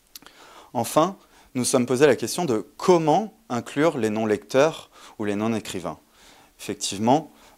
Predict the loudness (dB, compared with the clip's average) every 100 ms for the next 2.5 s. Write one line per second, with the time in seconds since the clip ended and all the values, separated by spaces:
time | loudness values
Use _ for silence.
0 | -6 0 0 -2 -4 2 4 4 2 0
1 | -2 0 0 -2 -4 -2 0 0 -2 -8
2 | -4 -2 2 2